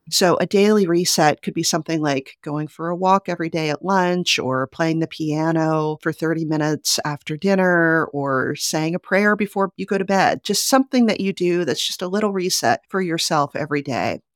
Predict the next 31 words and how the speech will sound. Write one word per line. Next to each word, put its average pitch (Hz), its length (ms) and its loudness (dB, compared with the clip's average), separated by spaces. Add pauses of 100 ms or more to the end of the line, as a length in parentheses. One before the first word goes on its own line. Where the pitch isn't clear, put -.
(160)
Another 220 280 4
great 185 240 2
one 170 140 0
is 147 120 -2
gratitude. 123 760 -2
Listing 160 400 -2
three 156 280 -8
things 147 300 -4
that - 120 -6
you're 139 140 -4
grateful 135 500 -6
for - 340 -4
every 139 220 -2
morning 131 460 -2
can - 120 -16
be - 140 -8
a - 60 -8
good - 200 -12
one. - 220 -8 (520)
So 240 140 4
just - 360 2 (120)
something 269 440 2
that 220 100 2
you 190 120 0
do 175 180 0
every 165 240 -2
day 156 180 -2
that's 151 220 -4
just - 300 -4
for 147 120 -8
you. 156 460 -6